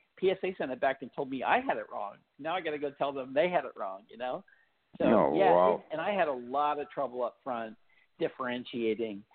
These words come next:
Speaker 1: between them, particularly thirty-four and thirty-five, because they are
Speaker 2: Right,
Speaker 1: very
Speaker 2: right.
Speaker 1: similar, and then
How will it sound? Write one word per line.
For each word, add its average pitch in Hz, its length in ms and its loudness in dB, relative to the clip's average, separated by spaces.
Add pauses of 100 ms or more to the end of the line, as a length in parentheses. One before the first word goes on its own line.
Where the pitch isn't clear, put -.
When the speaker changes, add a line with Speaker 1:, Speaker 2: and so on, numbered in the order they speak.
(200)
Speaker 1:
between 127 420 2
them, 113 180 4
particularly 165 520 2
thirty-four 135 560 -2
and 127 120 -10
thirty-five, 123 680 2 (400)
because 135 280 -4
they 117 100 0
are 113 140 -2
Speaker 2:
Right, 110 260 4
Speaker 1:
very 120 280 -2
Speaker 2:
right. 95 140 0
Speaker 1:
similar, 127 540 -6
and 139 180 2
then 139 180 0